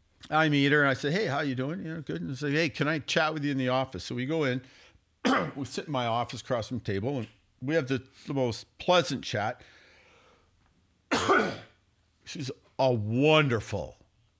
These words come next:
person, by the way, or at least in my experience, she was fantastic. And I just said to her, I said, "Hey, listen, you know, we've changed things around here. We,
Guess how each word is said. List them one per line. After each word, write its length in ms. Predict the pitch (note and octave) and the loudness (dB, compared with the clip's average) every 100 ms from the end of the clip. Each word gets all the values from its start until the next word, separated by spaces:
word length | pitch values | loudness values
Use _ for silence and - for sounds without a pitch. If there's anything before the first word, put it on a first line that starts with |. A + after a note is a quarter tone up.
| _ | _
person, 440 | - A#2 F2 - A#1+ - | -4 -2 -2 -6 -12 -8
by 160 | F2+ | -6
the 80 | D#2 | -6
way, 160 | D2 C#2+ | -6 -10
or 80 | C#2+ | -8
at 80 | F#2+ | -6
least 220 | G2+ F#2+ | -6 -4
in 80 | G2 | -4
my 240 | A#2 A#2+ | 0 0
experience, 440 | A2+ - D#2+ - | -2 -6 -14 -14
she 100 | - | -14
was 140 | - - | -14 -12
fantastic. 640 | A#2+ A2 C3 B2 A2+ G2 | -8 -6 -2 -2 -4 -8
And 100 | A#2 | -4
I 80 | B2 | -4
just 320 | A#2 B2 - _ | -4 -8 -8 _
said 240 | - D3 C#3+ | -8 -6 -2
to 60 | |
her, 60 | B2+ | -4
I 20 | |
said, 180 | - A2+ | -4 -4
"Hey, 140 | D3+ | -2
listen, 320 | C#3 D#3 - | 0 -2 -2
you 60 | G#2 | -4
know, 100 | G#2+ | -2
we've 160 | G#2+ G2+ | -4 -4
changed 320 | B2+ A#2+ - | -4 -4 -4
things 200 | A2 F#2+ | -6 -6
around 260 | G2 G2 F2 | -10 -10 -10
here. 180 | G2 | -10
We, 200 | G2 F#2 | -10 -10